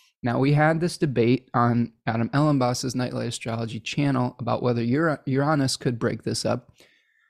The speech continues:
If we're using a traditional technique, I would say that I would lean towards, uh, not including the traditional planet in the breakup. That's up for debate, though. Uh, y-, your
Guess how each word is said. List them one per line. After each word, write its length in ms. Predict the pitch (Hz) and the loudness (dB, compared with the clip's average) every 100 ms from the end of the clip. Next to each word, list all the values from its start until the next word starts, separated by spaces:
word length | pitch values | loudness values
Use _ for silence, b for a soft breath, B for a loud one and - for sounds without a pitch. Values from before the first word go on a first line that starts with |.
| b | b
If 160 | 165 139 | -4 2
we're 100 | 147 | 4
using 400 | 151 190 190 202 | 6 4 4 2
a 40 | |
traditional 480 | - 160 147 - 139 | 0 0 0 0 -2
technique, 540 | - 123 - 120 131 - _ _ _ _ _ _ _ - - | 0 -2 0 0 0 -4 _ _ _ _ _ _ _ -10 -2
I 80 | |
would 180 | 135 139 | 2 2
say 200 | - 135 | 4 4
that 120 | 131 135 | 4 2
I 120 | 113 | 4
would 180 | 131 123 | 4 4
lean 400 | 120 147 175 190 | 4 4 4 4
towards, 640 | 170 139 131 127 123 - - _ _ _ _ _ - | 2 2 2 2 -2 -6 -10 _ _ _ _ _ -4
uh, 160 | 123 113 | -2 0
not 340 | 127 131 135 | 2 2 2
including 500 | 135 123 131 120 117 | 0 0 0 2 0
the 100 | 113 | -2
traditional 500 | 113 127 117 117 120 | -4 -4 -4 -4 -6
planet 440 | 113 127 120 120 - | -6 -4 -4 -4 -4
in 120 | 123 | -2
the 80 | 113 | -2
breakup. 500 | 104 120 117 113 _ _ _ _ _ _ _ _ | 0 -2 -2 -10 _ _ _ _ _ _ _ _
That's 640 | - 139 120 139 147 - _ - | -14 -8 2 4 2 -2 _ -2
up 200 | 143 147 | 0 0
for 200 | - 151 | 0 2
debate, 440 | 139 123 135 117 - | 2 2 0 0 -8
though. 200 | - _ _ _ _ _ - | -18 _ _ _ _ _ -8
Uh, 220 | 113 110 - _ _ - | -6 -6 -8 _ _ -12
y-, 300 | 135 131 - _ | -8 -8 -10 _
your 440 | 120 139 156 147 | 2 6 6 6